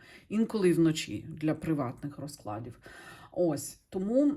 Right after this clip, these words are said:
м, дивіться, м, Крижанівський там і петицію, і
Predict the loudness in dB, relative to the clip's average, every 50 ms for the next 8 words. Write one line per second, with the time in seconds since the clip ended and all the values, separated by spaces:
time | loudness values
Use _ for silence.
0 | -2 -6 -8 -8 -6 -6 -6 -4 -4 -4 -4 -2 -2 -2 -4 -4 -6 -6 -6 -6
1 | -6 -8 -10 -12 -10 -8 -6 -4 -2 -2 -2 -2 -4 -4 -4 -6 -6 -6 -6 -10
2 | -12 -14 -16 -18 -20 -20 -16 -10 -8 -6 -4 -2 -2 0 4 6 6 6 6 4
3 | 0 -4 -6 -10 -8 -4 -2 -2 -2 -2 -4 -6 -6 -8 -8 -8 -6 -4 -2 0
4 | 4 4 6 6 6 6 4 2 0 -2 -4 -6 -10 -12 -14 -14 -14 -18 -20 -20
5 | -20 -20 -20 _ _ _ _ _ _ _ _ _ _ _ _ _ _ _ _ -20
6 | -20 _ _ -6 -6 -4 0 2 2 2 2 0 -2 -4 -2 -2 -2 -2 -4 -6
7 | -6 -10 -12 -12 -8 -6